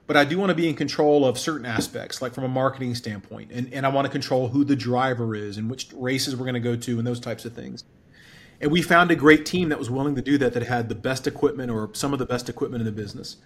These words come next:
So that's what we did. That was also a very unique model at that time. So then it was, how do we find a driver?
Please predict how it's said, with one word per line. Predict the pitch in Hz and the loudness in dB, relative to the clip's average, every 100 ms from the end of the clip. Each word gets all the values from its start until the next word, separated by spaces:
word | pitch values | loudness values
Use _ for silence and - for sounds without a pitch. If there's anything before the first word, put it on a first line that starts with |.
| - - - - - | -20 -20 -20 -20 -16
So | - | -6
that's | 135 143 151 | 4 4 4
what | 143 | -4
we | 127 | -2
did. | 117 | -2
That | 135 156 | -2 -2
was | 127 | -2
also | 139 165 165 143 | 0 0 2 4
a | |
very | 139 139 | 6 4
unique | 131 135 131 | 2 -4 -4
model | 127 131 151 123 | -2 0 2 2
at | 113 120 | 0 -4
that | 113 | -8
time. | - 151 107 101 - - _ _ - _ - | -8 -6 -8 -12 -20 -20 _ _ -20 _ -14
So | - 160 143 127 - - 127 | 4 6 6 4 -4 -14 2
then | 180 | 4
it | 254 180 | 4 6
was, | 147 143 | 6 6
how | 151 151 | 4 4
do | |
we | 147 | 2
find | 147 143 131 | 2 0 0
a | |
driver? | 120 123 120 113 | 0 2 2 -2